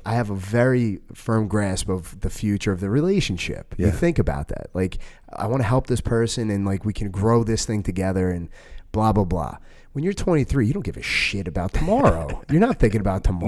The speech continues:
Speaker 1: tomorrow.
Speaker 2: not.
Speaker 1: So, it, you
Speaker 2: That's
Speaker 1: know.
Speaker 2: the, im-, you have that immortal complex where you're just like, "I'm immortal. Nothing's gonna hurt me. I could do whatever I want." I'm
Speaker 1: Which,
Speaker 2: not,
Speaker 1: which
Speaker 2: yeah.
Speaker 1: is a weird, it's, it's a friggin' conundrum, that whole, I, I, you're right,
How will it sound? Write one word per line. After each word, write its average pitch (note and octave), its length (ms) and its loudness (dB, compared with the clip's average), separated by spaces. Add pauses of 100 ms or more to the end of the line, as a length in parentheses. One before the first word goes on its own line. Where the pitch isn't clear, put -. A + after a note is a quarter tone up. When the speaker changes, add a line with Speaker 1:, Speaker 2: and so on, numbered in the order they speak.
Speaker 1:
tomorrow. D3+ 220 8
Speaker 2:
not. F#2 240 0 (580)
Speaker 1:
So, C3 240 4
it, A2+ 240 0
you - 80 -10
Speaker 2:
That's A#2 160 6
Speaker 1:
know. G2 60 0
Speaker 2:
the, A2+ 360 4
im-, A2 300 0
you A2 160 -2
have G#2+ 200 2
that G#2 220 0
immortal G#2 420 4
complex - 680 -2
where G2 80 4
you're F#2+ 180 2
just F#2 260 -2
like, F#2+ 300 0
"I'm G#2+ 100 -8
immortal. G2 540 -4
Nothing's G#2 400 4
gonna C3+ 220 2
hurt G#2 240 2
me. G#2+ 240 2
I F#2+ 100 0
could E2+ 140 -6
do G#2 120 0
whatever A2+ 320 2
I A2+ 60 2
want." G2+ 400 -2 (640)
I'm C3+ 120 4
Speaker 1:
Which, F#3 100 12
Speaker 2:
not, G3+ 200 2
Speaker 1:
which D#3+ 240 6
Speaker 2:
yeah. F#3 40 8
Speaker 1:
is D3+ 80 6
a C#3 40 10
weird, E3 460 4 (480)
it's, C3 280 2 (120)
it's B2 240 4
a C3+ 60 2
friggin' C3+ 580 0
conundrum, G2 540 0
that F#2 180 0
whole, F#2+ 200 4
I, F#2 80 2
I, F#2 260 -2
you're A2+ 160 2
right, A#2 340 2